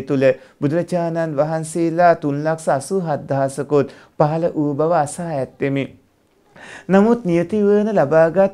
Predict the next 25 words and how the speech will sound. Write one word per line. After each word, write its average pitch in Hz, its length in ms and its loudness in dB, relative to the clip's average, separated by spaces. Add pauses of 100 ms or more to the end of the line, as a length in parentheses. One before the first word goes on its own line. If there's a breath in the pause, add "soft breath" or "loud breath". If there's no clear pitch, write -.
පසු 175 300 2 (360 loud breath)
මේ 170 220 2
කාලය 139 320 -2 (100)
සමග 165 420 -6
අනාගතයේ 156 720 2
දක්වා 175 400 6 (400 loud breath)
මෛත්‍රී 143 580 2
බුදුරජාණන් 156 760 -4
වහන්සේ 156 560 -2 (120)
තෙක් 165 280 2 (240 loud breath)
බුදුරජාණන් 156 800 0
වහන්සේලා 156 800 -2
විසි 139 260 -4
නමක් 151 320 -2 (360)
නමක් 180 340 0 (140)
පමණක් 160 520 -2
පහළ 143 320 -4
වන 147 240 -6
බව 160 240 2 (300 loud breath)
සඳහන්ව 151 580 -4
ඇත. 147 260 -2 (440 soft breath)
එසේ 185 340 -2
වන්නේ 143 480 -6
ඇයි? 123 240 0 (1120 loud breath)
පින්වත්නි, 226 960 0